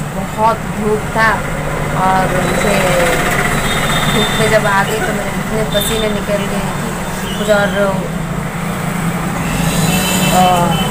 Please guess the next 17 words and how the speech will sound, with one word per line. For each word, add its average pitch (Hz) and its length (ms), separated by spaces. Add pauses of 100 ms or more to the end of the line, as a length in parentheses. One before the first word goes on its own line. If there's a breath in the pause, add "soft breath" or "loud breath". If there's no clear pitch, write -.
(220)
पेशेंस 247 420
ही 240 100
नहीं 208 220
था 208 180
कि 202 180 (180)
मैं 190 180
मोबाइल 202 360 (440)
निकाल 202 340
के 208 140
खड़ा 202 280
कर 185 200
सकूँ। - 380 (840)
इसीलिए 220 540 (1600)
मैं 185 680
सुबह - 540
से - 440 (1700)
अगर 240 340